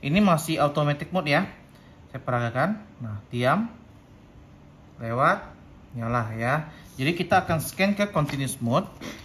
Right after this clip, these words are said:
Ini kalau bisa teman-teman yang, yang lainnya ditutup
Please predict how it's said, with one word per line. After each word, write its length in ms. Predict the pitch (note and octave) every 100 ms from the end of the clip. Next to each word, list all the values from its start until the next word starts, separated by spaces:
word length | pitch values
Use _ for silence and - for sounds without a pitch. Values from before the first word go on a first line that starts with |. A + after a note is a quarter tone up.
| - -
Ini 160 | D3+ A3
kalau 240 | G#3+ F3
bisa 240 | D3 D3 G#3
teman-teman 480 | E3 D3+ D3+ G3+
yang, 160 | G#3 D#3 -
yang 220 | D3+ D3
lainnya 240 | C#3+ C#3+ G#3
ditutup 560 | G3+ D3+ - D3 -